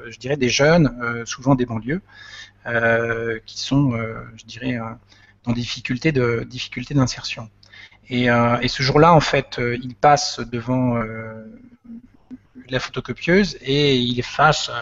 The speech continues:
enfin, il est pas face, mais il, il passe à côté du, du, d'une collègue qu'il voit tous les jours et qui, bah, ça peut arriver,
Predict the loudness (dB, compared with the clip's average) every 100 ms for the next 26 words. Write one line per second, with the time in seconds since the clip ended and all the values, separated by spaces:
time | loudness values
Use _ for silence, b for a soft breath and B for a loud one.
0 | -10 -12 -14 -10 -10 -10 -12 2 2 4
1 | 0 -2 -6 B B B B -20 -18 -14
2 | -8 -8 -8 -2 0 0 0 0 0 0
3 | -2 -4 -8 4 6 8 6 6 4 0
4 | -2 0 0 0 -2 6 8 8 4 -2
5 | -2 -2 -6 -2 0 2 2 0 -2 2
6 | 4 4 4 2